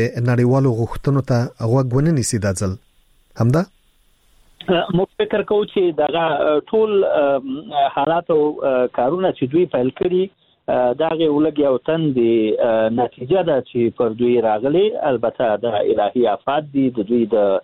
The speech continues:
Speaker 2: م، اه، جنایاتو له وجې او د خدای قهر دی ورباندې چې یو له یو خوا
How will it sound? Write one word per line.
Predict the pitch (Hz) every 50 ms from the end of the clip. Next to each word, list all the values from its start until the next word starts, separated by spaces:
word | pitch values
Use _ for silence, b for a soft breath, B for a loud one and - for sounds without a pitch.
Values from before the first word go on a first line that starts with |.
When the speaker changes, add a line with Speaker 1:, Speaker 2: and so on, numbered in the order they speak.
| _ b b b b b b
Speaker 2:
م، | - 120 110 107 117 120 117 117
اه، | 110 110 110 107 107 107
جنایاتو | 101 110 104 101 101 110 135 143 143 - 147
له | 131 131
وجې | 127 123 120 117 120 120 117 117 113 110 110 110 - 104
او | 98 95 98 98 101 98
د | 92 101 104
خدای | - - 113 110 107
قهر | - - 147 135 - 175 147 135
دی | 135 135
ورباندې | 135 131 127 127 123 123 120 120 117 113 113 113 113 107
چې | - -
یو | 107 104 104 104 107
له | 101 98 101
یو | 104 104 98
خوا | - - 104